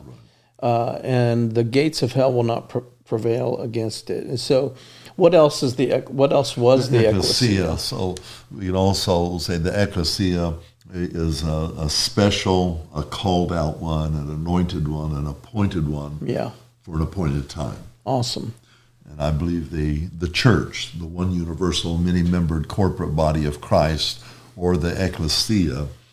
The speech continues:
Speaker 2: Yes.
Speaker 1: you know, is called out for this time, for this season.
Speaker 2: Amen.
Speaker 1: Uh, Bishop Hammond uh,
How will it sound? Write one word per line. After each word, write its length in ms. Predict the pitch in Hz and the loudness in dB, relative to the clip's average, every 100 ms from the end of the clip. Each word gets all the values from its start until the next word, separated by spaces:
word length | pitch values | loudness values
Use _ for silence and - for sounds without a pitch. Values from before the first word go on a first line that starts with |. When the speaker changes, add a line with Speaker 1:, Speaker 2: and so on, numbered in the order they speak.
| _ - | _ -6
Speaker 2:
Yes. 720 | - 123 104 82 82 - - - | 2 4 4 0 -6 -8 -12 -12
Speaker 1:
you 60 | |
know, 160 | 85 80 | -12 -12
is 240 | 82 78 | -12 -8
called 380 | - - 95 87 | 2 6 6 6
out 280 | 87 82 78 | 4 2 -2
for 360 | - 110 107 | -8 0 2
this 320 | 92 92 92 - | 2 2 2 0
time, 400 | - 90 80 80 | 0 0 0 -4
for 240 | - 87 | -10 -16
this 260 | 76 80 - | -16 -16 -14
season. 720 | - 120 104 - - - - - | -6 -4 -2 -4 -10 -16 -18 -8
Speaker 2:
Amen. 400 | 120 123 123 120 - | -4 -2 -4 -6 -6
Speaker 1:
Uh, 320 | 78 76 76 76 - - 82 | -4 -2 -2 -6 -8 -10 -4
Bishop 340 | 90 - 71 | -2 0 -2
Hammond 580 | 85 95 92 85 87 78 - - _ _ _ | 2 4 4 2 0 -2 -10 -20 _ _ _
uh, 400 | 78 80 80 78 | -2 0 2 0